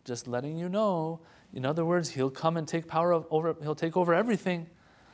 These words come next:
So if you don't want that to happen, you have to figure things out amongst yourselves. Brothers and sisters, if it is true that this six-person council is gonna yield Banu Umayyah,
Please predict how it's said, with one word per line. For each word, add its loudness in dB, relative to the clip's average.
So -4
if 0
you 0
don't 6
want 6
that 4
to 4
happen, 6
you 2
have 2
to 2
figure 2
things 2
out 8
amongst 2
yourselves. 4
Brothers 4
and 0
sisters, 0
if 0
it 2
is 0
true 2
that 2
this 0
six-person -2
council -2
is 0
gonna 0
yield 4
Banu 0
Umayyah, 0